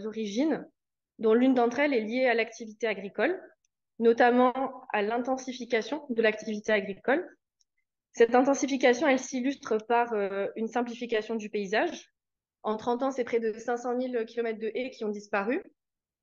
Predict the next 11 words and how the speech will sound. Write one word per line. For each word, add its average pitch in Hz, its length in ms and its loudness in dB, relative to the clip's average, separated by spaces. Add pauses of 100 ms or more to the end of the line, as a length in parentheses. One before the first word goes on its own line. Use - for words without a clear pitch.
(520)
mais 254 80 6
aussi 269 280 4
une 285 100 10
homogénéisation 247 720 6
des 220 140 0
cultures, - 560 -6 (480)
avec 220 180 6
seulement 285 320 6
neuf 277 280 6
espèces 247 340 2
végétales 233 500 0